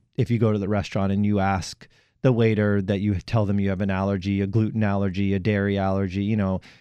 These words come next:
in the workplace, it's even more so because you don't know how you might be judged by peers, uh, by your managers. Although you do have legal rights, that doesn't mean people can't make your life more difficult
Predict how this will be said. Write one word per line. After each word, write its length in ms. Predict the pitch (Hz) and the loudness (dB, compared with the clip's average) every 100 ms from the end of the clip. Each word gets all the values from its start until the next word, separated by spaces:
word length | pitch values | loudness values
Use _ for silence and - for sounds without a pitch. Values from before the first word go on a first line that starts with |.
| _ | _
in 100 | 127 | 2
the 80 | 117 | 2
workplace, 460 | 107 143 - 117 - | 4 2 4 2 0
it's 140 | - | -2
even 320 | 113 101 98 - | 0 2 0 -2
more 300 | 117 135 196 | 2 2 2
so 300 | - 76 82 | -2 -6 -4
because 560 | 107 101 113 98 98 | -2 -2 0 -2 -2
you 100 | 113 | -2
don't 220 | 107 104 92 | 0 -2 -2
know 140 | 98 | -4
how 180 | 95 101 | -2 -2
you 160 | 101 | -2
might 220 | 98 95 - | -2 -4 -4
be 140 | 110 | -6
judged 380 | 95 95 98 - - | -6 -6 -8 -14 -14
by 140 | 64 | -12
peers, 640 | - - 151 139 127 - - _ _ _ | -8 -2 0 0 -2 -6 -16 _ _ _
uh, 160 | - - | -8 -4
by 180 | 107 117 | 2 2
your 160 | 113 | 4
managers. 540 | 107 113 113 104 110 101 | 4 4 2 2 2 0
Although 540 | 92 90 113 110 107 - | -2 0 2 4 2 -2
you 180 | 123 107 | 0 2
do 160 | 110 107 | 2 2
have 180 | 110 107 | 0 0
legal 320 | 113 110 110 | 0 2 0
rights, 300 | 107 110 - | 0 -2 -4
that 220 | 101 - _ - | -6 -6 _ -4
doesn't 340 | 110 113 233 - | 0 2 2 0
mean 460 | 107 107 110 117 - _ _ _ _ _ - | 0 2 0 -2 -6 _ _ _ _ _ 0
people 280 | 135 120 107 | 0 2 -2
can't 280 | 135 113 | 0 0
make 240 | 113 110 - | -2 -4 -4
your 120 | 107 | -4
life 420 | 98 104 107 - - | -2 -4 -6 -8 -4
more 200 | 113 98 | -2 0
difficult 680 | 107 - - 139 156 - | -2 -2 -2 -2 -4 -10